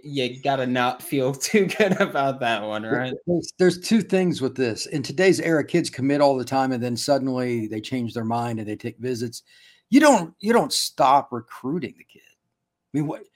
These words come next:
Speaker 2: You're getting paid the same salary and you're spending their money to send your coaches out there. Who cares? Just keep recruiting them. If Florida starts off good this year, like if they beat Utah or something,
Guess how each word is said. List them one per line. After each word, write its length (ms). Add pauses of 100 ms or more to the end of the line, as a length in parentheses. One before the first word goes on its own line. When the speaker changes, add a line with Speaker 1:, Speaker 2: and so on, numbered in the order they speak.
(500)
Speaker 2:
You're 140
getting 300
paid 240
the 80
same 260
salary 480
and 100
you're 100
spending 320
their 120
money 280
to 100
send 200
your 120
coaches 420
out 240
there. 240
Who 80
cares? 540 (260)
Just 160
keep 180
recruiting 380
them. 160 (460)
If 140
Florida 300
starts 380
off 240
good 220
this 200
year, 120
like 100
if 80
they 100
beat 200
Utah 400
or 120
something, 400